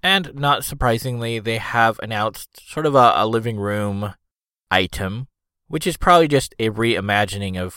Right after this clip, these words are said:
what was previously the Steam box. So it looks like what they're targeting is this sort of box that is like a console, and it has, you know, basically an operating system that takes you right into your Steam account.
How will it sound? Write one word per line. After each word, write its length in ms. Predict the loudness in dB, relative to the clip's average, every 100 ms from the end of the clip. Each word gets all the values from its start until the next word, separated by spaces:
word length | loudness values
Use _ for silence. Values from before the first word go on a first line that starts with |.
| -6
what 200 | -4 -2
was 220 | -4 -4
previously 600 | -4 -4 -2 -6 -6 -8
the 140 | -6
Steam 480 | -8 -10 -8 -8 -4
box. 600 | 0 2 2 -2 -14 -16 _ _ _ _ _ _ _ _ _
So 160 | 0
it 80 | 2
looks 180 | 2 4
like 220 | 2 4
what 140 | 0
they're 100 | 2
targeting 640 | -2 2 4 4 2 -2 0
is 240 | -2 -2
this 420 | -4 -4 -6 -12 _ _ _ _
sort 240 | 0 6
of 420 | 8 8 6 2 _ _ _ _ _ _
box 480 | 6 6 4 -10 -4
that 160 | -2
is 160 | -2 0
like 280 | 0 0 -2
a 80 | -10
console, 840 | -6 -4 -2 0 0 2 2 0 _ _ _ _ _
and 100 | -10
it 60 | -4
has, 640 | 2 4 4 0 -8 -18
you 140 | -14 -8
know, 220 | -6 -8 -4
basically 500 | -4 -4 -10 -8 -6
an 60 |
operating 560 | 0 -2 2 0 0 -6
system 400 | -10 -10 -10 -10
that 100 | -8
takes 300 | -8 -8 -10
you 160 | -10
right 360 | -2 4 4 2
into 340 | -4 -10 -10 -8
your 240 | -2 -4
Steam 320 | -4 -6 -6
account. 520 | -4 -2 -2 -4 -10